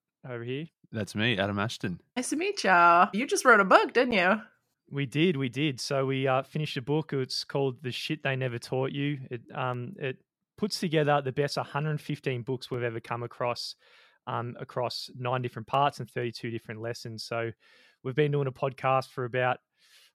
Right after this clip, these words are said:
Speaker 1: five or six years now. Um, so we've, on that, we've read and reviewed, I'd say, about three hundred books, um, interviewed a whole bunch of authors as well. So what we've done is, uh, we've scraped all the best stuff that we've come across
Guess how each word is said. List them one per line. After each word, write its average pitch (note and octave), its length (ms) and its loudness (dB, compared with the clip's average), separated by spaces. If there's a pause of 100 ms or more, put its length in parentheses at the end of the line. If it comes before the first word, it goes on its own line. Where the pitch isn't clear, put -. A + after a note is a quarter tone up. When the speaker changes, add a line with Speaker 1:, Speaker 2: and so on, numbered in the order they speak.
(120)
Speaker 1:
five C#3+ 160 2
or C3 120 0
six - 340 -8
years C3+ 240 -4
now. C3+ 380 -4 (180)
Um, B2 380 -6
so B2 240 -6
we've, B2 200 -4 (120)
on C3+ 140 -2
that, C#3+ 140 0
we've B2+ 220 -4 (240)
read C#3 200 2
and C3 140 -2
reviewed, A#2+ 440 -6 (500)
I'd - 240 -16
say, E3 240 -2
about B2 220 0
three B2+ 220 -4
hundred A2+ 280 -8
books, F3 460 -6
um, A#2+ 200 -4
interviewed B2 340 -8
a A2+ 40 -4
whole A#2 100 -4
bunch A2 260 -6
of G#2+ 60 -14
authors A2+ 360 -8
as G#2 100 -12
well. A2 240 -4
So A#2 240 -8 (520)
what E3+ 100 -2
we've E3+ 160 0
done D#3 240 2
is, D#3+ 220 -2
uh, C3+ 160 4
we've C3 120 -6
scraped - 400 -2
all D3 240 2
the D3+ 120 -4
best B2+ 260 -4
stuff B2+ 240 -4
that B2 140 -10
we've A2 120 -12
come A#2+ 200 -6
across A#2+ 500 -8